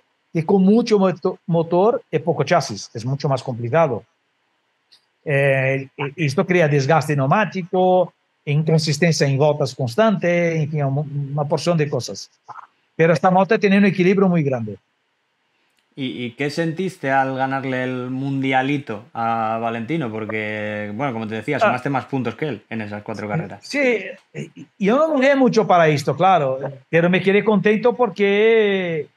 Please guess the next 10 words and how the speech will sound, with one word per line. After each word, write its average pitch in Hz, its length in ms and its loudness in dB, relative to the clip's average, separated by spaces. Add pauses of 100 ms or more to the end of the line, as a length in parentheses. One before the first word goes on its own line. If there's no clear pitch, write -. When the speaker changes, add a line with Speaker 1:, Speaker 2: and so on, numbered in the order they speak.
(320)
Speaker 1:
he 139 80 -8
sumado 202 420 4
más 208 180 2
puntos 208 320 0
las 190 140 2
últimas 180 300 -4
cuatro 156 260 -2
carreras, 139 380 0
digamos 120 280 -4
así. 104 300 -8